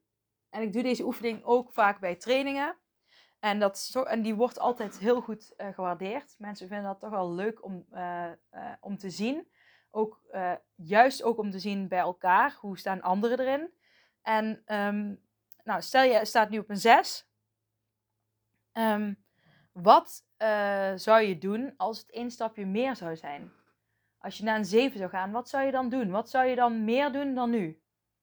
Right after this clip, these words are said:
En dat mag je gaan omschrijven. En... Als je er nog een stapje bij doet, dus je gaat bijvoorbeeld, je stond op zes, je gaat naar zeven, acht.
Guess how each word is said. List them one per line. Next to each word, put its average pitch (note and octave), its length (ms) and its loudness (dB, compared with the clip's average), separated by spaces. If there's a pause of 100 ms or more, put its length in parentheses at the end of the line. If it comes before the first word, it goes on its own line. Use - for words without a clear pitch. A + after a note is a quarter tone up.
(1900)
En A3 200 -6
dat C4+ 180 2
mag C4 200 -6
je A3 60 -20
gaan A#3+ 200 -2
omschrijven. G3+ 760 -2
En... B3 380 -2 (300)
Als A#3+ 160 -2
je C#4 80 -2
er C4 120 2
nog D4 160 4
een D4+ 80 -2
stapje C4 380 0
bij G#3+ 260 6
doet, - 420 -10
dus F#3 140 -20
je G#3 100 -10
gaat A3 420 -4
bijvoorbeeld, F3 420 -16
je - 60 -20
stond F3 260 -10
op F3 100 -14
zes, G3 320 -2
je G3 60 -14
gaat F3+ 160 -4
naar E3 140 -8
zeven, G3 500 -6
acht. - 440 -2